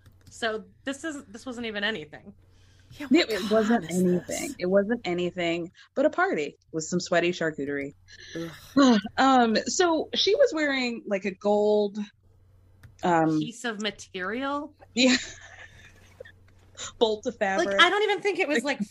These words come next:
Speaker 1: finished.
Speaker 2: A dollar would be too much to charge for that anywhere. <laughs>
Speaker 1: It was a strip of
Speaker 2: It's a
Speaker 1: material
Speaker 2: remnant.
Speaker 1: that was tied around her.
Speaker 3: I wonder if it was the same designer from, you remember the episode of Sister Wives where they were having their commitment ceremony?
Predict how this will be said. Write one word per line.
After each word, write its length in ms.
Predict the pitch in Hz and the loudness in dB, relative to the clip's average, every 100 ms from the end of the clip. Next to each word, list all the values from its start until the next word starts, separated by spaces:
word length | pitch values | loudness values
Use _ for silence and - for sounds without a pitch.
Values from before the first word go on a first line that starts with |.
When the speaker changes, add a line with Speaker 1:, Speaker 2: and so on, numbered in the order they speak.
| - - | -10 -4
Speaker 1:
finished. 680 | 294 330 208 170 - - - | -2 -2 -4 -6 -12 -6 0
Speaker 2:
A 100 | 208 | 0
dollar 520 | 151 208 190 180 175 | 4 6 6 6 4
would 160 | 160 151 | 0 -2
be 140 | 170 | -4
too 180 | - 165 | -4 -4
much 200 | 151 - | -6 -8
to 100 | 165 | -8
charge 340 | - 143 143 | -6 -6 -8
for 140 | - 147 | -10 -10
that 260 | 147 - - | -10 -12 -6
anywhere. 540 | 175 151 147 - 147 466 | -4 -4 -10 -12 -6 -6
<laughs> 40 | - _ 403 - - - - - - - | -6 _ -6 -6 -4 -4 -6 -16 -14 -8
Speaker 1:
It 100 | 285 | -6
was 120 | 330 330 | -4 -4
a 100 | 330 | -6
strip 360 | 554 403 311 | -4 -4 -4
of 100 | 302 | -6
Speaker 2:
It's 80 | 262 | 0
a 40 | 226 | 4
Speaker 1:
material 200 | 285 294 | 6 6
Speaker 2:
remnant. 260 | 202 214 | 2 -2
Speaker 1:
that 60 | 196 | -4
was 120 | 196 | -8
tied 320 | - - 220 | -12 -4 -4
around 380 | 220 202 233 294 | -2 -2 -2 -4
her. 400 | 196 160 143 233 254 _ _ _ - - - 202 | -8 -12 -10 -12 -12 _ _ _ -20 -20 -6 -2
Speaker 3:
I 80 | 285 | -2
wonder 200 | 381 480 | 2 2
if 80 | 480 | 2
it 80 | 403 | 0
was 100 | 285 | -2
the 80 | 269 | -2
same 260 | - 240 | 0 2
designer 540 | 247 226 185 185 196 202 | 2 2 0 0 0 0
from, 460 | 214 202 196 196 196 | 0 0 0 -4 -4
you 80 | 233 | 0
remember 180 | 277 349 | 0 2
the 160 | 349 | 0
episode 340 | 262 240 233 214 | 0 -2 -2 -4
of 60 | |
Sister 260 | 190 180 202 | -4 -6 -2
Wives 280 | 190 190 185 | 0 0 0
where 100 | 180 | -2
they 140 | 180 | 0
were 100 | 190 | 0
having 320 | 185 170 196 | 0 0 0
their 160 | 202 202 | -2 -4
commitment 480 | - 233 233 247 - | -4 -6 -4 -6 -4
ceremony? 640 | 262 262 269 269 277 285 | -2 0 0 0 0 0